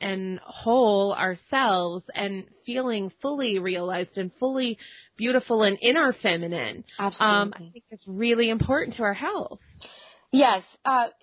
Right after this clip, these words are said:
Speaker 2: th-, the approach that I have, and, and I think it's so important, it's the principle of joie de vivre. It's truly the awareness of how you live. It's about being aware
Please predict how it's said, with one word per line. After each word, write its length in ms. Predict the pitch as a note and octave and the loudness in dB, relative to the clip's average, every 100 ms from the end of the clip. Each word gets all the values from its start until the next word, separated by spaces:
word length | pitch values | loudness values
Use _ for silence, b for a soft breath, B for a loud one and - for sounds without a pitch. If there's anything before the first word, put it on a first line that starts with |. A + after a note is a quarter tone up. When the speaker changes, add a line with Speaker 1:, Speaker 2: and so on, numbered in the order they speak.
| F#3 G#3 | -20 -18
Speaker 2:
th-, 160 | C#4 A3+ | -12 -6
the 140 | D#4+ | -4
approach 420 | F#4+ - E4+ A3+ - | -4 -4 -4 -4 -6
that 100 | A#3 | -2
I 160 | G3 G3+ | 0 0
have, 400 | G3 F3 - - - | -4 -6 -6 -14 -10
and, 240 | A3 A3 A3 | -8 -8 -10
and 140 | A#3 A3+ | -12 -10
I 140 | B3+ | -12
think 180 | - C#4 | -12 -16
it's 160 | B3 - - - | -16 -18 -20 -12
so 240 | B3+ A#3 A#3 | -8 -6 -8
important, 520 | G#3+ G3+ G3+ F3 F3 | -12 -12 -10 -10 -12
it's 160 | - A3+ - | -16 -14 -16
the 80 | G#3 | -14
principle 500 | C#4 C#4+ D4+ A#3+ B3+ | -14 -12 -14 -8 -8
of 80 | A#3 | -8
joie 260 | A3 A3 G3+ | -8 -2 -2
de 140 | F#3+ F3+ | -2 -10
vivre. 320 | F3+ E3 - _ _ _ _ _ _ | -12 -12 -14 _ _ _ _ _ _
It's 240 | - D4 - - | -8 -8 -10 -14
truly 540 | - F#4+ G4 D#4 C#4+ - | -4 -2 0 -2 -6 -8
the 140 | G3 - | -10 -4
awareness 760 | A#3 A3 G3+ A3+ B3 A#3 D#3 - _ - | -2 -2 -2 -2 -2 -4 -10 -14 _ -14
of 80 | G3 | -14
how 380 | - A3 A#3 | -10 -2 0
you 160 | A#3+ A3 | 0 -6
live. 320 | G3 D#3+ C#3 - | -4 -4 -6 -14
It's 180 | - G#3 | -12 0
about 240 | G#3+ F#3 | 0 2
being 240 | A#3 C4 | -4 -4
aware 500 | B3+ G#3 G3 G3 B3 | -4 0 2 4 2